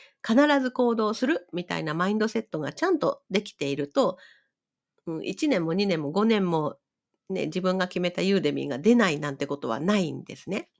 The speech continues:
だからこそ、マインドセットが非常に大切になります。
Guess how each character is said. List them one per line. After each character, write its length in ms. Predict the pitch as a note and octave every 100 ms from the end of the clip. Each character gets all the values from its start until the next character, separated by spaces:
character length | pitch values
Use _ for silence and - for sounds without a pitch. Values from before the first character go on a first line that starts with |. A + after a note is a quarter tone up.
| _ _ _ _ _
だ 100 | F#4
か 100 | G4+
ら 100 | F#4+
こ 100 | E4+
そ、 240 | D#4 F#4 A3
マ 140 | F#3+
イ 60 | G3
ン 40 |
ド 100 | F3+
セ 100 | F#3
ッ 100 | F3+
ト 80 | D#3
が 140 | D3
非 140 | D#3+ E3+
常 180 | D3 C#3
に 260 | C3 - -
大 240 | D#3+ D3+
切 460 | D3 C#3+ C#3+ C3 -
に 120 | D#3 C#3+
な 120 | C#3
り 100 | C#3
ま 160 | C3+
す。 100 | D3+